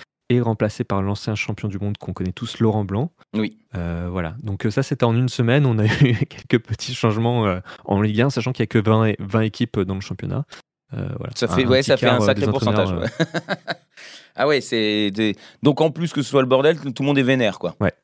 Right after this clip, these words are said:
Speaker 1: Et par contre, à Lens, on fait confiance à Franck Hayes, euh,
Speaker 2: Mhm.
Speaker 1: qui prolonge, euh, qui prolonge son contrat, euh, jusqu'à deux mille vingt-sept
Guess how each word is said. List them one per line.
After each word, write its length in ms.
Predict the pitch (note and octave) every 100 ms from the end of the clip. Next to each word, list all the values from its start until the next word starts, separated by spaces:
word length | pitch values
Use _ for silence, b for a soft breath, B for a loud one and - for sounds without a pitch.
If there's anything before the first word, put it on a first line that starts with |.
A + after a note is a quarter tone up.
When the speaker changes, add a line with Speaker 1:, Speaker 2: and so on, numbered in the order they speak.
| _
Speaker 1:
Et 100 | G#2+
par 180 | G2 A#2
contre, 220 | - F3 -
à 80 | A#2
Lens, 300 | C3+ D#3 A#2+
on 80 |
fait 180 | G#2+ A#2
confiance 500 | - A#2+ - C3 - -
à 60 |
Franck 280 | G2+ A2 -
Hayes, 300 | A#2 E3+ - - _ _ -
euh, 100 | G2+
Speaker 2:
Mhm. 60 | G#2
Speaker 1:
qui 140 | -
prolonge, 500 | - C#3 C3+ C#3 A2
euh, 340 | G#2 G2+ G2 -
qui 100 | -
prolonge 480 | - - D#3+ C3+ G#2+
son 200 | - -
contrat, 280 | G2+ A2+ - G#2+ G2
euh, 460 | F2 E2+ F2 F#2+ F#2+ G#2 A#2 _ _
jusqu'à 300 | - A2+ -
deux 120 | A2 C3
mille 140 | C3
vingt-sept 420 | A#2 - F3 -